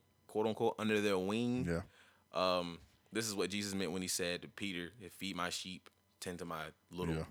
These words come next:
Speaker 1: lambs." You know, so I mean, it's discipleship. It's, it's like being a teacher, like a mentor,
Speaker 2: Mm-hmm.
Speaker 1: something like that. You know, um, it's, it's,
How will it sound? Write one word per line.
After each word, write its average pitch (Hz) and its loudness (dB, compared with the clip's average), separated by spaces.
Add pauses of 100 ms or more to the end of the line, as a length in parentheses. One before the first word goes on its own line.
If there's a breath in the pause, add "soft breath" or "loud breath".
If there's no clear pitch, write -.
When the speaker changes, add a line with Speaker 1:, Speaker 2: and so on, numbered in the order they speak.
(140)
Speaker 1:
lambs." 58 -10 (520 soft breath)
You 85 -12
know, 82 -8 (340 soft breath)
so - 8
I 107 12
mean, 107 8
it's 117 6 (680)
discipleship. 110 10 (1040)
It's, - 6 (420)
it's 95 8
like 87 4
being 90 8
a 92 8
teacher, 87 0
like 87 4
a 90 6
mentor, 85 2
Speaker 2:
Mm-hmm. 262 8
Speaker 1:
something 101 2
like 87 4
that. 82 4
You 95 2
know, 85 0 (340 soft breath)
um, 85 2 (800)
it's, 104 4
it's, - 8